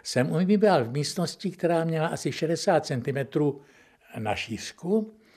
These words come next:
a na délku asi půl druhého metru. A byla těsně za kuchyní. Bylo v ní odhadem takových pětatřicet, čtyřicet i víc stupňů. Když jsem tam přišel první den, tak jsem si přinesl čistou utěrku, abych si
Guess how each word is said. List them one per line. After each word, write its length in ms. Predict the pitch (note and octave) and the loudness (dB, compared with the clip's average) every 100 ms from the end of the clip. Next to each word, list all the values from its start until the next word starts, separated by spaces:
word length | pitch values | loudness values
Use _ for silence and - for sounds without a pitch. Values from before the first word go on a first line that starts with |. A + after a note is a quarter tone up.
| - - | -20 -8
a 120 | A2+ | -2
na 160 | A#2 A#2+ | 2 2
délku 640 | A#2+ F3+ F#3+ F#3 G3 G3+ | 6 6 6 4 4 4
asi 640 | C3+ - - E3+ D#3+ D#3 - _ | 2 -2 -2 2 2 0 -6 _
půl 140 | - C#3 | -2 2
druhého 260 | C3+ C3+ | 4 4
metru. 420 | A2 F#2+ - - - _ _ - | 4 -2 -8 -14 -16 _ _ -14
A 80 | - | -2
byla 180 | D#3 D3+ | 2 2
těsně 680 | - - G#3+ - - G3+ F3+ | 0 2 2 2 0 2 2
za 140 | C#3 | 0
kuchyní. 640 | - B2 - F#2+ F2+ - - - - B2 | 0 -2 -2 -4 -6 -10 -16 -20 -16 0
Bylo 320 | C3+ G#3 F3 | 6 8 6
v 100 | D#3 | 6
ní 200 | F#3+ G3 | 2 4
odhadem 460 | D#3+ D#3+ D#3+ D#3+ | 2 4 6 4
takových 640 | D3+ D3 - D#3 D3+ - - - - - - - | 4 0 4 4 2 -2 -12 -20 -20 -20 -16 0
pětatřicet, 720 | C#3 - C#3 - C3+ - C3+ | 0 2 0 0 -4 -2 -2
čtyřicet 720 | - - C3+ C#3+ - C3+ - | -2 -2 0 0 -2 -2 -2
i 120 | - | -4
víc 220 | A2 A#2+ - | -6 -6 -8
stupňů. 500 | - G2+ - F2+ - - _ _ - - - - | -6 -8 -8 -12 -12 -20 _ _ -20 -20 -20 -10
Když 140 | C3+ - | -6 0
jsem 160 | D#3 | 2
tam 140 | C#3 A#2+ | 2 0
přišel 300 | - - B2+ | 0 0 0
první 320 | C3 A#2 A#2 | 0 -2 -4
den, 180 | B2 A2+ | -4 -2
tak 160 | B2 | -2
jsem 160 | - A#2 | -2 -6
si 140 | B2+ | -6
přinesl 300 | A#2 B2 - | -6 -6 -6
čistou 380 | - B2 - A2+ | -6 -8 -4 -4
utěrku, 480 | G#2+ - B2 - B2 | -4 -4 -4 -2 -2
abych 240 | G#2 A2 | -2 -8
si 240 | - A#2+ | -6 -6